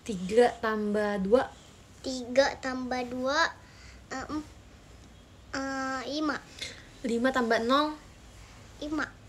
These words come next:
Speaker 1: Tujuh satu kali tiga.
Speaker 2: Hah?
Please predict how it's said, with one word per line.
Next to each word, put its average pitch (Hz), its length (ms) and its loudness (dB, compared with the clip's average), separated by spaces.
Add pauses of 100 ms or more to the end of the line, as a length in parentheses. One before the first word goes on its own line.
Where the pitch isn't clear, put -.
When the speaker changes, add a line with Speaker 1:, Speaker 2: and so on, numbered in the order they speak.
(1120)
Speaker 1:
Tujuh 208 240 0
satu 240 320 4
kali 233 240 4
tiga. 233 240 6 (400)
Speaker 2:
Hah? 480 180 12